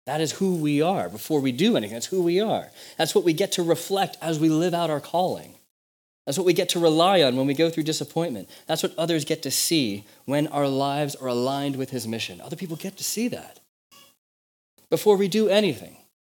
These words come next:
our Father says to us, "That's my boy.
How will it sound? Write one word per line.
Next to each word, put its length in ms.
our 220
Father 420
says 300
to 140
us, 360
"That's 240
my 100
boy. 320